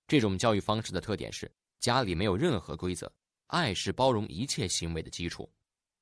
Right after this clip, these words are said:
我们再拿乔尼举个例子，一天早晨，乔尼走进厨房，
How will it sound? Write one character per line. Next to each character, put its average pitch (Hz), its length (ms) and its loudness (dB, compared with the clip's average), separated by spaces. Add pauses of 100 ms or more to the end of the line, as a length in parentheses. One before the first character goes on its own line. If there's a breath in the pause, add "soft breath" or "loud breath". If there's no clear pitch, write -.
(640)
我 120 100 6
们 165 120 4
再 196 160 4
拿 107 260 2
乔 - 280 0
尼 101 160 0
举 - 140 -6
个 78 80 -6
例 85 120 -4
子， - 160 -14 (420)
一 170 120 2
天 170 160 2
早 90 180 6
晨， 113 180 0 (180)
乔 123 200 4
尼 143 140 0
走 90 160 0
进 101 120 -2
厨 107 200 0
房， 90 240 -2